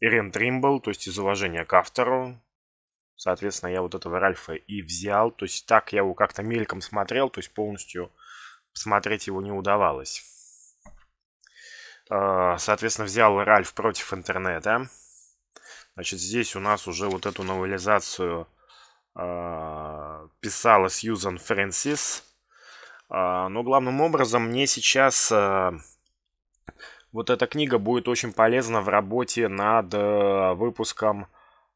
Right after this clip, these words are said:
э, читальной избы по «Храброй сердцем». Поскольку здесь все-таки есть, э, камео Мериды, как и других принце-,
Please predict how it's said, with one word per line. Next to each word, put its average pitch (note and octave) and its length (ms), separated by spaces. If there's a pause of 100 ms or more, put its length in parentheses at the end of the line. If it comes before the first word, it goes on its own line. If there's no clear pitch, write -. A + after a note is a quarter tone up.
э, F2 760
читальной G#2 460
избы A#2+ 500
по A2 340 (460)
«Храброй G#2+ 500
сердцем». - 600 (1300)
Поскольку A2+ 460
здесь A#2 300
все-таки G2+ 360
есть, G#2+ 400
э, F2+ 520
камео G#2+ 360
Мериды, G#2+ 520
как F#2+ 260
и G2 40
других F#2 360
принце-, G2 380